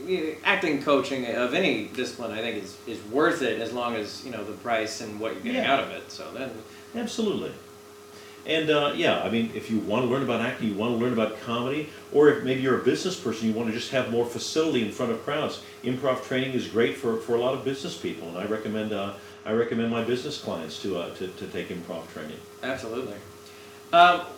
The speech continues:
Speaker 1: as far as, uh, in, in the voiceover world, when you do a spot, uh, does that make you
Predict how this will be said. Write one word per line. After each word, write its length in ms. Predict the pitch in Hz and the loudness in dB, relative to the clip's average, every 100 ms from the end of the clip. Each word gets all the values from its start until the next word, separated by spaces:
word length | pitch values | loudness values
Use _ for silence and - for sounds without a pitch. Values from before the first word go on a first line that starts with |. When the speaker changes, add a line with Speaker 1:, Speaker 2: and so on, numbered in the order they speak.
| - | 0
Speaker 1:
as 220 | 185 - | 0 2
far 240 | 277 294 | 0 2
as, 280 | 233 165 - | 4 2 2
uh, 340 | 160 143 127 - - - - | 6 6 6 0 -8 -8 0
in, 220 | 220 208 | 2 4
in 180 | 196 202 | 4 4
the 60 | |
voiceover 520 | 151 175 175 165 127 | 2 0 0 0 -2
world, 320 | 120 117 110 - - - - - - - - - - - | 0 0 -2 -6 -14 -18 -20 -20 -20 -20 -20 -18 -10 2
when 260 | 165 165 | 4 4
you 540 | 160 202 208 208 185 139 127 | 4 4 6 4 2 -2 -2
do 260 | 156 170 | 4 6
a 60 | 127 | 6
spot, 480 | - - 110 95 - - - - | 2 -4 -4 -4 -6 -12 -10 0
uh, 480 | 135 120 113 107 - - - 127 | 4 4 4 2 -2 -10 -16 -6
does 180 | 127 127 | -4 0
that 240 | 185 - | 2 2
make 320 | 151 165 156 156 | 2 0 0 2
you 420 | 160 147 135 | 4 4 2